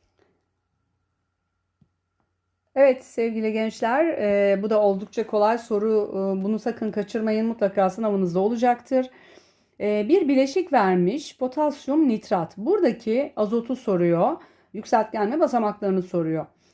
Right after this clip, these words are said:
Bileşiklerde bileşiğin toplam yükü sıfıra eşitlenir. Diğer de, e, elementlerin sorulmayanları biz yazarız. E, hatta şunu şöyle bir düzelteyim.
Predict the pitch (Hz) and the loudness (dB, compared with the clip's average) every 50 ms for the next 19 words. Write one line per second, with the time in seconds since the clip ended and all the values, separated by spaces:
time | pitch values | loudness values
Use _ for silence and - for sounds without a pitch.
0 | _ - 190 277 339 403 359 359 - 349 349 - 294 254 240 226 202 180 196 233 | _ -6 -2 2 2 2 2 2 0 -2 0 0 0 2 2 2 2 0 0 0
1 | 226 196 190 240 269 320 320 302 - - 294 285 277 285 285 285 262 262 254 - | 0 -2 -2 0 2 2 2 0 -2 -4 -4 -2 0 2 2 0 0 -2 -6 -12
2 | - _ _ - 220 214 214 - 214 262 359 403 359 262 214 180 - 370 381 - | -18 _ _ -4 -2 -2 -2 -2 0 2 2 4 4 2 0 0 -4 -6 -6 -4
3 | - 302 - - 220 190 180 170 165 - - 180 180 - 175 170 160 156 156 - | -4 -4 -4 -2 -2 0 0 -2 -2 -4 -6 -8 -8 -6 -4 -4 -4 -4 -6 -10
4 | - _ _ _ _ _ _ _ _ _ - 175 202 294 359 359 349 320 - - | -16 _ _ _ _ _ _ _ _ _ -8 -2 2 2 4 4 4 2 0 -2
5 | 220 220 220 - - - 220 220 214 214 208 202 - - 220 233 226 220 208 202 | -2 -2 -2 -2 -2 -4 -4 -2 -2 -2 -2 0 0 0 0 0 0 2 2 2
6 | 202 202 - 196 202 185 180 185 208 226 226 - _ _ - 202 247 320 359 339 | 0 0 -2 -2 0 2 2 2 0 -2 -6 -12 _ _ -4 -2 2 4 4 4
7 | 269 214 185 180 175 170 165 165 160 156 165 160 151 156 160 175 196 262 269 254 | 4 4 2 2 2 0 0 -2 -4 -4 -6 -6 -4 -2 -2 -2 2 2 2 2
8 | 233 262 320 - - _ _ _ _ _ _ _ _ _ _ _ _ _ _ _ | 0 -2 -4 -8 -12 _ _ _ _ _ _ _ _ _ _ _ _ _ _ _
9 | - - - 190 190 190 190 185 185 185 185 180 180 180 - _ _ _ _ _ | -14 -8 -4 -2 0 0 0 0 0 0 0 0 -2 -6 -12 _ _ _ _ _
10 | 208 - _ - - - - - - 180 180 180 180 - - - - 226 202 190 | -20 -20 _ -18 -16 -16 -14 -10 -8 -6 -6 -6 -6 -10 -14 -10 -6 -4 -4 -4
11 | 190 - 196 180 170 170 156 160 151 151 147 156 165 160 160 160 - _ _ 165 | -4 -4 -2 -2 -2 -2 -2 -4 -8 -12 -10 -6 -6 -4 -4 -6 -8 _ _ -4
12 | 160 156 160 190 226 233 | -4 -2 -2 -4 -6 -6